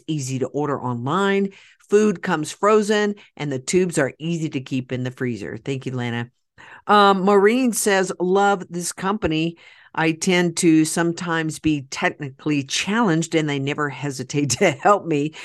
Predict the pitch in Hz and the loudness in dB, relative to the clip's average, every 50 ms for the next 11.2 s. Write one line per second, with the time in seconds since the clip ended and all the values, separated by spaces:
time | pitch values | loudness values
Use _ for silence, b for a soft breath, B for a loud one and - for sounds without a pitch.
0 | B B B 247 185 160 160 165 170 170 156 151 151 156 156 156 151 - 143 131 | B B B 4 4 6 8 8 6 6 4 2 2 2 2 2 0 -2 -4 -4
1 | 135 131 135 - 143 135 135 135 131 - 143 131 123 - 135 135 131 - 254 277 | -4 -6 -6 -8 -6 -6 -6 -8 -6 -6 -8 -8 -6 -6 -6 -6 0 2 2 2
2 | 294 269 233 220 202 175 170 175 147 - - 165 143 131 127 123 120 113 123 113 | 4 4 4 4 4 2 2 -2 -2 0 2 2 2 2 0 -2 -2 -4 -6 -8
3 | 104 95 95 98 - B B B B B B B - 185 202 196 196 190 185 185 | -8 -12 -14 -18 -20 B B B B B B B 2 4 6 6 8 8 6 6
4 | 180 175 170 160 - _ _ _ _ b b b b b _ - 208 214 208 208 | 4 2 -2 -6 -8 _ _ _ _ b b b b b _ 0 2 4 4 4
5 | 208 208 208 208 208 220 233 226 - - 269 254 175 131 113 135 160 202 208 233 | 4 4 4 4 2 2 0 -2 -2 -4 -2 -2 -2 -2 -4 -4 -4 -2 -2 -2
6 | 233 226 - 202 190 - 180 170 165 147 156 160 160 160 151 147 143 143 139 - | -2 -2 -2 -4 -4 -2 -2 -2 -2 -2 -4 -4 -4 -4 -4 -4 -6 -6 -6 -6
7 | - 160 165 143 151 147 143 - 151 143 139 131 127 123 123 110 - _ _ 156 | -4 -4 -4 -2 -4 -6 -4 -4 -4 -2 -2 -2 -2 -4 -6 -8 -12 _ _ -6
8 | 160 160 156 156 156 156 151 151 151 151 151 147 143 143 - - 220 220 190 147 | -4 -2 -2 -2 -2 -2 -2 -2 -2 -2 -2 -2 -2 -4 -6 -6 -2 0 2 2
9 | 131 131 - 147 131 - 147 123 123 - 123 120 - - - 196 185 - 143 131 | 0 -2 -4 -8 -4 -4 -4 -4 -4 -6 -10 -12 -4 0 0 2 2 0 0 -4
10 | 110 101 b b b b b b _ - 254 247 220 - 202 196 185 - 196 180 | -4 -4 b b b b b b _ 2 2 2 4 4 2 2 4 4 4 4
11 | 180 170 165 | 4 4 2